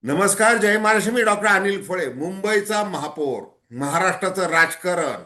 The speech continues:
वेगवेगळ्या दिशांना फिरायला लागलेलं आहे. एक दिशा ठरलेली आता, ती अशी की उद्धव ठाकरे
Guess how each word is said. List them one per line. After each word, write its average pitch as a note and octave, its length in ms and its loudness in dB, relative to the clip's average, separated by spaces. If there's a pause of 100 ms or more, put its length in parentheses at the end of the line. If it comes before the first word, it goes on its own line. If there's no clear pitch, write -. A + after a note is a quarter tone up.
(580)
वेगवेगळ्या F3+ 520 4
दिशांना F3+ 440 -4
फिरायला B2+ 500 -4
लागलेलं A2+ 400 -6
आहे. - 880 -6
एक A#3+ 280 8
दिशा A3+ 260 2
ठरलेली F3 540 0
आता, - 200 -6 (840)
ती G#3+ 140 2
अशी G3 380 4 (960)
की A3 600 -2
उद्धव D#3+ 540 4
ठाकरे D#3+ 400 -2